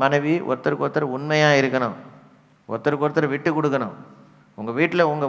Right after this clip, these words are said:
உறவுல நெருக்கம் வருவதற்கு, உங்க கணவருக்கு நெருக்கம் வருவதற்கு நீங்க காரணமா இருக்கக்கூடாது, உங்க மனைவிக்கு நெருக்கம் வருவதற்கு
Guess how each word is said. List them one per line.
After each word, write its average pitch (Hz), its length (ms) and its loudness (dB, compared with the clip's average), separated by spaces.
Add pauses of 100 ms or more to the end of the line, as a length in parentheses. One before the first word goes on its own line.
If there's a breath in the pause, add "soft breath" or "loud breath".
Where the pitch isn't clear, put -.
உறவுல 175 380 6 (340)
நெருக்கம் 165 480 2
வருவதற்கு, 151 560 4 (300)
உங்க 123 120 -6 (100)
கணவருக்கு 175 540 4
நெருக்கம் 170 340 2
வருவதற்கு 160 460 0
நீங்க 185 220 4 (100)
காரணமா 185 420 8
இருக்கக்கூடாது, 175 520 2 (1000)
உங்க 135 220 -4
மனைவிக்கு 214 520 4
நெருக்கம் 214 400 4
வருவதற்கு 214 480 6